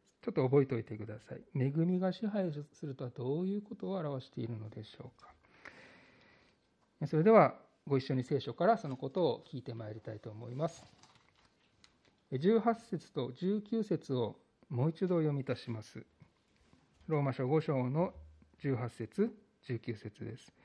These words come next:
こういうわけで、ちょうど一人の違反によって、すべての人が不義に定められたのと同様に、一人の義の行為によって、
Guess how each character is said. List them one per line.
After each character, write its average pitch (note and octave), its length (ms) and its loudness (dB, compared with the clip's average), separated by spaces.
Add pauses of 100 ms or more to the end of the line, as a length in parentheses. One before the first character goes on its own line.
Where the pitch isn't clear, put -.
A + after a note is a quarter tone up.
(1900)
こ F#3+ 200 10
う G3 40 12
い G3 100 8
う G3 120 10
わ F#3+ 100 8
け D#3 160 6
で、 D3 220 6 (240)
ち - 60 -2
ょ F#3 120 6
う F3+ 40 6
ど E3+ 120 4
一 A#3 320 4
人 A3 160 6
の C#3 140 6
違 B2 60 4
反 C3+ 260 2
に C#3 120 2
よ C3+ 100 2
っ - 20 -10
て、 D#3 420 4 (120)
す - 120 4
べ F3 160 8
て C#3+ 140 4
の B2 160 4
人 C#3+ 280 0
が C3+ 140 6
不 G3+ 140 4
義 E3+ 140 2
に C3 120 4
定 D3+ 300 2
め D#3 100 6
ら D#3 140 8
れ C#3+ 100 6
た C3 160 0
の A#2+ 160 0
と - 360 2 (420)
同 D#3 320 6
様 D3+ 260 6
に、 C#3+ 180 -2 (720)
一 A3 240 10
人 G3+ 100 8
の D3+ 140 8
義 D#3 160 6
の D3 140 6
行 C3+ 240 6
為 B2+ 60 6
に B2 100 2
よ A2 100 2
っ - 60 -4
て、 - 320 2